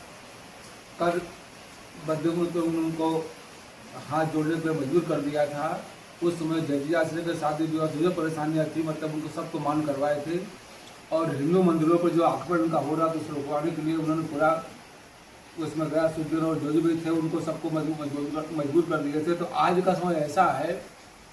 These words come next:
कि यवनों के आक्रमण से उनके बाद में काशी विश्वनाथ, श्री राम जन्मभूमि अयोध्या, श्री कृष्ण जन्मभूमि मथुरा, ये इनके द्वारा, मतलब जो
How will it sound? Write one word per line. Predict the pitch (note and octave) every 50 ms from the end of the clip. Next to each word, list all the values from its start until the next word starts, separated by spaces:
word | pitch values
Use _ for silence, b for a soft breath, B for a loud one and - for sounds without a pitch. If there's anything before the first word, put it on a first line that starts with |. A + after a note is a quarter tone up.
| - - - - - -
कि | E3 E3
यवनों | D#3+ D#3 D#3+ F3 F#3 F#3+
के | F#3+ F#3+
आक्रमण | E3 D#3+ D#3 - D#3+ D#3+ E3+ F#3 F#3+ F3+
से | F#3 D#3+ D3+ D#3
उनके | E3 E3 E3+ - F3+ F#3
बाद | E3 D3 C#3+ D#3 F#3 F3 D#3+ D#3+
में | D#3 D#3 E3 F3+ F#3 - - - - - - - - - -
काशी | D3 D3+ D3+ D3+ - F#3 F#3 F#3 F#3+ F#3+ F#3+ - D#3+
विश्वनाथ, | D#3 D#3 D#3 - F3+ F3 F3+ F3+ F3+ F#3
श्री | F3+ F3+ G3 G3 - - - - - - - - - - - E3+ E3+ D#3+
राम | D#3 D#3 D#3+ E3+ D#3+
जन्मभूमि | F3 F3 E3+ D#3 D#3 E3 F3 E3+
अयोध्या, | E3 D#3 D#3 D3+ B2+ C3+ D#3+ E3 F3 F3+ F3+ F3+ F#3 - - - - - - - - - - - -
श्री | E3 D#3
कृष्ण | D3+ - F3 C#3+ E3 D3+
जन्मभूमि | E3 F3 E3 D#3 E3 E3+
मथुरा, | E3+ D#3 - - D#3 D#3+ E3 E3+ F3 F3 G3 G#3+ - - - - - - - -
ये | D#3+ E3 E3+ F3 F3+ F3 F3 F3+ F3+ - - - - - - - - - - - - - - - - - - - - - - - - - - - - - - - - - - - - D#3
इनके | E3 E3 E3 F#3+ G3
द्वारा, | F3+ E3+ E3 E3+ F3+ F3+
मतलब | F3 F3 E3+ F3 F3+ F3 F3 F3 F3 - - F3
जो | F#3 F#3 F3+ F3 -